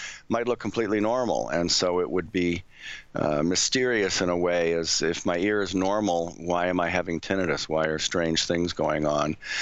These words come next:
And basically what we've discovered recently is that, uh, even with a normal audiogram, there can actually be amazing amounts of damage to the nerve fibers,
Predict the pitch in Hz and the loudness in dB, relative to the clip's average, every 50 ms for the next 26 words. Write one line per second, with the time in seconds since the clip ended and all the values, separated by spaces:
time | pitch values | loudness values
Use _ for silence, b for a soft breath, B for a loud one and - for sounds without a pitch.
0 | B B B B B B - - 92 95 82 95 101 98 92 87 98 107 113 - | B B B B B B -2 0 0 0 0 0 0 0 0 0 0 0 0 -2
1 | 117 107 - 95 92 98 98 87 92 95 87 82 95 - - - 131 139 127 117 | -2 0 0 0 0 0 0 0 0 -2 -2 0 -2 -2 0 0 0 0 -2 -2
2 | 98 92 85 85 82 - 92 85 87 87 92 98 98 90 90 87 - - - 95 | 0 0 0 2 2 0 2 2 2 2 2 2 2 2 0 0 -2 -2 0 0
3 | 85 85 - - - - B B B B B B B - - - 80 80 53 - | 0 0 -2 -6 -8 -10 B B B B B B B -4 -2 0 0 0 0 0
4 | 98 101 98 107 104 98 95 87 87 87 92 95 101 104 104 101 95 92 95 101 | 0 0 0 0 0 0 0 0 0 0 0 0 0 0 0 0 0 0 0 0
5 | 107 107 101 107 90 85 82 85 85 85 85 - 90 85 87 87 92 90 - - | -2 -2 -2 -2 -2 0 0 0 0 0 0 0 0 0 0 0 -2 -4 -6 -6
6 | 95 82 92 87 82 82 82 82 85 90 98 92 101 95 87 87 85 82 82 85 | -6 -4 -2 -2 0 0 2 0 0 0 0 -2 -2 -2 0 0 0 0 0 0
7 | 85 82 - - 87 82 76 76 - - 85 87 98 107 104 87 80 78 80 - | -2 -2 -2 -2 -2 -2 -4 -4 -4 -2 0 0 0 0 0 0 0 -2 -2 -4
8 | - - B B B B B B B B B B B B - 85 85 85 107 139 | -6 -6 B B B B B B B B B B B B -4 -2 0 0 0 0
9 | 160 156 - - 95 85 78 67 71 67 71 85 - - - - | 0 -2 0 0 0 0 0 -2 -2 -4 -4 -4 -4 -4 -4 -4